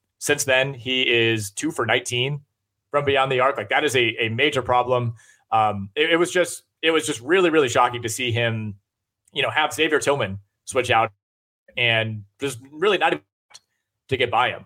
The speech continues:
Uh, you know, David Roddy, like, the, David Roddy is exactly the type of guy that a few years ago, LeBron would have just abused in a playoff series. And, you know, Roddy blocked him at the rim a couple of times, knocked the ball away. Like, it was just, it was really weird. But then, like you said, you know, he'll ha-, he'll throw down a,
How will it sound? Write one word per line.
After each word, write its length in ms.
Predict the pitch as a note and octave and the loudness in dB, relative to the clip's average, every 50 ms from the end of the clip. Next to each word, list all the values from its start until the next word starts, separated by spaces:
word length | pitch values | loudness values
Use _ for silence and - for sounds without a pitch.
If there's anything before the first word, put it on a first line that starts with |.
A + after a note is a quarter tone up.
| _ _ - | _ _ -6
Uh, 260 | G#2+ G#2 G#2 G2+ G2+ | -4 -2 -2 -2 -2
you 100 | - C3 | 0 -2
know, 60 | B2 A#2+ | 0 0
David 260 | C#3 D#3+ D#3 C#3 - | 0 0 0 0 0
Roddy, 320 | B2+ C#3 C#3+ G#2+ F#2+ G2 | 2 0 0 0 -2 -2
like, 140 | A2+ A#2 A#2 | -2 -2 0
the, 120 | D#3 D3+ | -2 -2
David 260 | D3+ F3+ G#3+ - A3 E3 | 0 0 0 0 2 0
Roddy 220 | E3 F3+ F3+ E3 | 0 0 0 0
is 100 | D3+ B2+ | -2 -2
exactly 380 | C#3 A#2 A#2+ C3+ D#3 E3 E3 C3 | -4 -4 0 0 0 0 -2 -6
the 80 | C3+ | -2
type 180 | - C#3+ C3 - | 0 0 0 0
of 60 | A#2+ | -2
guy 260 | B2 A#2+ A#2 A2 G#2+ | 0 0 0 0 0
that 340 | G2+ A#2+ A2 A2 G#2+ G#2+ - _ - _ _ _ _ | 0 0 2 2 0 0 -4 _ -20 _ _ _ _
a 60 | - A2+ | -8 -2
few 140 | C#3 D3 | 0 0
years 220 | C3+ B2 C#3+ C#3 A#2 | 2 4 2 2 2
ago, 240 | A#2 A2+ G#2 G2+ G2 - | 0 0 0 0 0 -2
LeBron 340 | B2 - B2+ B2 B2 A#2+ A#2 | -2 2 2 2 2 2 0
would 100 | A#2+ A#2 | -2 -2
have 100 | A2 G#2+ | -2 -6
just 140 | A#2+ A#2 | -8 -8
abused 500 | A#2+ A2 G#2+ C3 C3+ A2+ G2+ G2 - - _ _ _ _ _ _ _ _ _ | -8 -6 -4 -2 -2 -2 -4 -6 -14 -20 _ _ _ _ _ _ _ _ _
in 120 | C3+ C3 A#2+ | -2 0 0
a 60 | A2+ | 0
playoff 340 | - C3+ B2+ B2+ A#2+ - - | 2 2 2 2 0 0 -2
series. 420 | - A2+ G#2 G#2 G2+ G#2 G2+ - - | -4 -4 -2 -2 -4 -6 -8 -8 -4
And, 380 | B2 A#2 A2+ A2 A2 A2 G#2+ A2 | -2 0 2 2 0 0 -2 -4
you 80 | - A2+ | -4 -4
know, 60 | G#2 | 0
Roddy 380 | A#2 B2+ D#3+ F#3+ E3+ B2 A2 - _ | 2 2 2 2 2 0 -4 -10 _
blocked 240 | C3+ C3+ E3 E3 F#3 | -2 0 0 0 0
him 60 | D3 | -2
at 80 | B2+ | -2
the 80 | - G#2 | -2 -2
rim 240 | G#2 C3+ F#3+ A3 G3+ | 0 0 0 0 0
a 40 | F#3 | 0
couple 200 | F#3 F#3+ F#3 F#3+ | 0 0 0 0
of 80 | F3+ F#3 | 0 2
times, 300 | F#3 F3+ F3+ F3+ F3+ - | 2 2 2 2 0 2
knocked 180 | - D3+ F3+ - | 0 0 0 0
the 60 | E3 | 0
ball 180 | C#3 B2 A2 F#2+ | 0 2 2 2
away. 220 | A2 D3+ F#3 G3 | 2 2 4 4
Like, 140 | D#3 B2+ - | 2 2 0
it 60 | E3+ | 0
was 160 | F#3 D#3+ A2+ | 0 -2 0
just, 340 | B2 E3+ D#3+ - - - - _ _ _ _ _ _ _ _ _ _ | 0 0 0 0 -2 -10 -14 _ _ _ _ _ _ _ _ _ _
it 80 | E3 | 0
was 120 | F#3+ F#3+ F#3 | 0 2 2
really 160 | A3 A3+ G3 | 2 2 2
weird. 260 | F#3 A#3 G#3+ - - | 2 2 0 2 2
But 80 | D#3 D#3+ | 2 2
then, 120 | G#3 G#3 G3 | 2 2 2
like 160 | G3 F3+ F3+ | 0 0 -2
you 60 | B2+ | -6
said, 420 | - - A#3 G3 - C#3+ C3+ B2 _ _ _ _ _ _ _ | -2 0 2 2 2 0 -4 -10 _ _ _ _ _ _ _
you 80 | - C#3+ | -2 0
know, 60 | C3 | 2
he'll 160 | C#3 D3 C#3 | 2 2 2
ha-, 100 | C#3+ D3 C#3+ | 2 0 0
he'll 140 | C#3+ D#3 | 0 0
throw 240 | D3+ D3+ D3+ D#3+ D#3+ | 0 0 0 0 0
down 320 | D#3 D3 C3+ D3 D#3 D3+ C3+ | 2 2 2 2 4 4 4
a, 340 | B2+ B2+ B2 A#2+ A#2 G#2+ | 2 4 2 2 0 -2